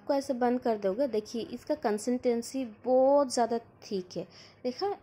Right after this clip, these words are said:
बहुत ज़्यादा थिक है। ठीक है फ्रेंड्स, देखिए थोड़ा ज़्यादा ही लगेगा but बहुत ज़्यादा थिक है। ये दो चार सेकेंड अच्छे से आप लोग जब बेबी के फेस में आप लोग, अ, अप्लाई करोगे ना, तो दो चार सेकेंड में ही आपका ये, अ,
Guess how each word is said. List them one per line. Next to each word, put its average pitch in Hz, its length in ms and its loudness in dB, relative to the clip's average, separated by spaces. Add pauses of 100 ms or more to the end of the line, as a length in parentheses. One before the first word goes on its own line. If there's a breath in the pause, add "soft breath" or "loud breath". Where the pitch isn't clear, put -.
बहुत 247 400 2
ज़्यादा 262 220 0
थिक - 340 -10 (100)
है। 135 100 -12 (420 soft breath)
ठीक 269 200 -6
है 440 60 -2
फ्रेंड्स, 359 520 -2
देखिए 196 300 -6
थोड़ा 311 720 4
ज़्यादा 220 380 -2
ही 285 100 2
लगेगा 240 400 -2
but 254 180 -2
बहुत 226 280 0
ज़्यादा 240 180 0
थिक 247 320 -8
है। 349 100 -4 (380 loud breath)
ये 269 140 -2
दो 262 300 0
चार 285 240 2
सेकेंड 269 380 -4
अच्छे 254 340 -2
से 302 160 -2
आप 262 220 0
लोग 262 260 2
जब 247 220 0
बेबी 233 200 -2
के 262 140 -8
फेस 240 420 0
में 262 200 2
आप 247 220 -2
लोग, 240 200 0 (380 loud breath)
अ, 208 80 4
अप्लाई 269 320 2
करोगे 226 300 2
ना, 403 160 2
तो 294 160 -4
दो 247 260 0
चार 277 180 0
सेकेंड 262 440 0
में 294 80 2
ही 330 80 2
आपका 269 340 -2
ये, 302 240 0
अ, 679 80 -4